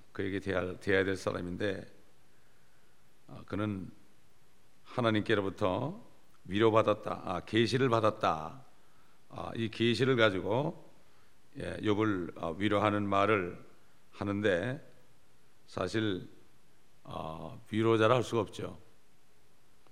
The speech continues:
온유하게 얘기했을지 모릅니다. 조용하게 얘기했을지 모르겠지만은, 그러나 욥 같은 처지에 있는 사람에게 차라리 가만히 있고 같이 우는 게 낫지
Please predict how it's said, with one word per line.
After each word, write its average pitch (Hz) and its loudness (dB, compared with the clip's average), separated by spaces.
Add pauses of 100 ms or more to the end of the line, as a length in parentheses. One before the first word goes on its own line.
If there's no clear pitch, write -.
(1800)
온유하게 120 6
얘기했을지 123 6
모릅니다. 107 2 (240)
조용하게 113 8
얘기했을지 110 4
모르겠지만은, 104 0 (800)
그러나 110 4 (760)
욥 98 -4
같은 120 4
처지에 117 4
있는 117 4
사람에게 104 4 (880)
차라리 113 6
가만히 104 6
있고 107 -2
같이 98 -2
우는 104 2
게 107 2
낫지 98 -2